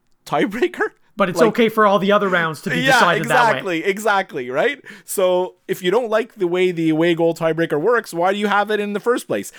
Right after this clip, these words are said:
Speaker 1: Now, the whole concept of playoffs in soccer doesn't make sense in the first place, because this is the only league in the world where they have playoffs,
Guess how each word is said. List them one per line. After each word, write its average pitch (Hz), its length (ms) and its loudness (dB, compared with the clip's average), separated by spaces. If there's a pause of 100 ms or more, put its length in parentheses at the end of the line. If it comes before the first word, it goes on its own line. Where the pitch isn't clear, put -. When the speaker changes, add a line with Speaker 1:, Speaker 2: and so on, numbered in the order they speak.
(120)
Speaker 1:
Now, 143 300 -2 (420)
the 139 120 -4
whole 202 180 0
concept 190 440 -4
of 131 120 -4
playoffs 156 460 0
in 117 80 -10
soccer 107 560 -4 (160)
doesn't 127 200 -4
make 120 160 -4
sense 113 280 -6
in 123 60 -10
the 127 40 -6
first 180 300 -4
place, 90 240 -8
because 127 220 -6
this 143 120 -6
is 139 120 -6
the 143 100 -2
only 151 180 -2
league 143 180 -4
in 143 80 -4
the 135 60 -4
world 143 220 -2
where 147 120 -2
they 151 120 -2
have 170 200 -2
playoffs, 87 540 -14